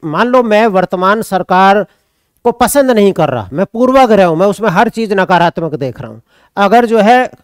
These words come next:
कोई दूसरा है तो मैं उसे नकारात्मक रूप में देख रहा हूं, यानी कि जिसे मैं पसंद नहीं करता, मेरा पूर्वाग्रह है कि ये लोग अच्छे नहीं होते, तो मैं उसमें नकारात्मक ही ढूंढूंगा,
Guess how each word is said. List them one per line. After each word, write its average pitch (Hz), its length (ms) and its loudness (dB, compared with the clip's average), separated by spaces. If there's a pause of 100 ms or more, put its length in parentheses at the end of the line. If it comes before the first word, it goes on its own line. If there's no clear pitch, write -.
(440)
कोई 220 160 0
दूसरा 233 380 0
है 214 120 4
तो 202 120 -4
मैं 202 100 0
उसे 214 180 -4
नकारात्मक 190 640 -2
रूप 170 200 -6
में 147 120 -4
देख 123 240 -8
रहा 117 80 -12
हूं, 113 60 -20 (280)
यानी 196 260 -2
कि 254 140 -4
जिसे 190 320 -4
मैं 262 140 0
पसंद 226 360 -4
नहीं 208 200 0
करता, 185 460 -4 (300)
मेरा 190 240 0
पूर्वाग्रह 220 720 2
है 208 140 2
कि 196 140 -12
ये 202 120 0
लोग 196 200 0
अच्छे 190 280 -4
नहीं 180 140 -4
होते, 165 240 -4
तो 190 240 -6
मैं 185 140 -2
उसमें 220 320 -4
नकारात्मक 180 720 -2
ही 262 200 -4
ढूंढूंगा, 175 600 -2